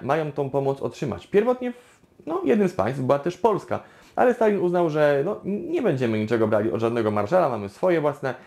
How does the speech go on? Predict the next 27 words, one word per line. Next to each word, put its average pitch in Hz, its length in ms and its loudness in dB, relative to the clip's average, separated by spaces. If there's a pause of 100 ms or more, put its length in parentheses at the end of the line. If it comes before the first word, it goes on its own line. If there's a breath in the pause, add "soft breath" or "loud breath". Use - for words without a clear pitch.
(220 loud breath)
e, 135 220 0
działania. 131 540 0
Powołano 113 360 -2
Kominform, 180 580 -2 (220 loud breath)
który 160 180 0
będzie 139 420 2
w - 60 -20
tym 160 120 0
momencie 131 440 -2
koordynował 127 600 0 (200 loud breath)
gospodarkę 123 500 0
w - 40 -12
tych 117 160 -6
państwach, 117 400 0
no 190 120 -2
ale 185 300 4
ten 180 140 -4
Kominform 156 460 -2
nie 151 100 -2
zrobi 147 240 0
tego, 123 280 2 (220 loud breath)
co 180 320 2
dolary 135 320 0
amerykańskie. 131 680 -6 (400 loud breath)
Ponieważ 160 340 2
już, 175 260 -4
e, 143 500 0